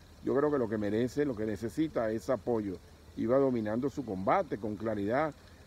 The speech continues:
frente a Petro Sanayán, y un golpe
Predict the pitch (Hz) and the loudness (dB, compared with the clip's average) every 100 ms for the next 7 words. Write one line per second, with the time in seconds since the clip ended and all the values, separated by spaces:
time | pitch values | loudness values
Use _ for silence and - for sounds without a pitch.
0 | - 127 120 113 101 110 104 - 123 117 | -6 0 0 0 0 0 0 0 -2 0
1 | 156 139 127 110 151 254 202 160 127 120 | -2 0 0 0 0 0 2 2 2 0
2 | 113 113 147 165 160 156 165 160 160 156 | -2 -2 -2 0 0 4 4 4 2 4
3 | 139 | 2